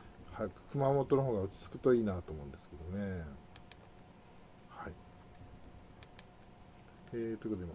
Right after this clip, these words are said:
まだ鑑定士がちょっとやっ-、鑑定中でございますので、えー、解説の私が出て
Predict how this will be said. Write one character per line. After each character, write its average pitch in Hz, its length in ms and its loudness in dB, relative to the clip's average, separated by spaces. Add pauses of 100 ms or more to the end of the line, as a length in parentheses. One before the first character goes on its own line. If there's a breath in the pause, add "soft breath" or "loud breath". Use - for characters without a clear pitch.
ま - 20 -4
だ 85 140 -6
鑑 131 180 2
定 104 280 6
士 - 140 -12
が 82 60 -6 (120)
ち - 100 -12
ょ 87 40 -4
っ - 0 -
と - 20 -4
や 82 60 -4
っ-、 - 20 -8 (340)
鑑 95 200 -6
定 98 260 -2
中 - 120 -12
で 98 60 -6
ご 95 80 -4
ざ 90 100 -2
い 85 40 -4
ま 85 100 -8
す - 60 -18
の - 60 -16
で、 - 60 -14 (1160 loud breath)
え 98 40 -14
ー、 - 40 -18
解 127 220 4
説 117 220 -2
の 104 100 0
私 107 240 0
が 104 80 2
出 101 100 -4
て - 140 -8